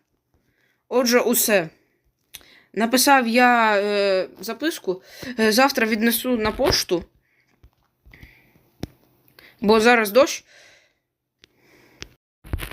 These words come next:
Отже, це був мій перший робочий день на посаді мера.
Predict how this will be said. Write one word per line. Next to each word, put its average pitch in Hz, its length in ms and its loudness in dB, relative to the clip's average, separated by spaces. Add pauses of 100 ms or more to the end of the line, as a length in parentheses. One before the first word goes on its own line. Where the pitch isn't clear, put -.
(160)
Отже, 240 400 4
це 294 240 0
був 302 240 0
мій 294 160 0
перший 294 540 2
робочий 254 440 0
день 269 240 0
на 262 80 0
посаді 247 460 0
мера. 220 460 0